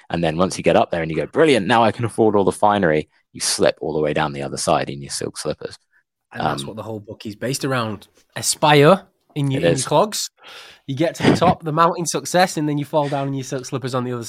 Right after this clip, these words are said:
Speaker 1: Yeah,
Speaker 2: side.
Speaker 1: don't go
Speaker 2: And it's,
Speaker 1: hiking in clogs. That is not something you should do.
Speaker 2: <laughs> Um, so, I mean, uh, let me pull up another one I was talking about,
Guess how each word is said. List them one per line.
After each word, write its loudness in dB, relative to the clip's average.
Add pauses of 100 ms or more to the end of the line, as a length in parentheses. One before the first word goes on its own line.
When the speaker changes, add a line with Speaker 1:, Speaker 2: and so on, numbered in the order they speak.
Speaker 1:
Yeah, 2
Speaker 2:
side. -8 (380)
Speaker 1:
don't 2
go 6
Speaker 2:
And 4
it's, 0
Speaker 1:
hiking 2
in -4
clogs. -4 (220)
That -2
is -8
not -2
something 6
you 6
should 4
do. -4
Speaker 2:
<laughs> -12 (1120)
Um, 2 (680)
so, 0
I -2
mean, 0 (1300)
uh, -6 (440)
let -2
me -4
pull -2
up -2
another 0
one 0
I -2
was -6
talking -4
about, -6